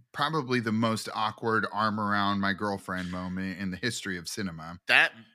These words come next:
Speaker 2: that made
Speaker 1: Um,
Speaker 2: me physically angry.
Speaker 1: Oh,
Speaker 2: I was
Speaker 1: it's,
Speaker 2: like,
Speaker 1: I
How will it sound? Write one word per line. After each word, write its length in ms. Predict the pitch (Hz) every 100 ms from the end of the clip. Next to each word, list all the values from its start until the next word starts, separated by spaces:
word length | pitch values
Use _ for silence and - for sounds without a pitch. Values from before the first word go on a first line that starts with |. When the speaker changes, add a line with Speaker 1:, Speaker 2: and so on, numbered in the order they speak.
| -
Speaker 2:
that 160 | 139 156
made 140 | 92 139
Speaker 1:
Um, 80 | 87
Speaker 2:
me 140 | 131
physically 600 | - - 110 101 98 92
angry. 400 | 87 87 76 82 _ _ _ _ _ -
Speaker 1:
Oh, 200 | 139 110
Speaker 2:
I 40 |
was 160 | 120 120
Speaker 1:
it's, 60 | 139
Speaker 2:
like, 160 | 113 104 - -
Speaker 1:
I 440 | 170 180 208 208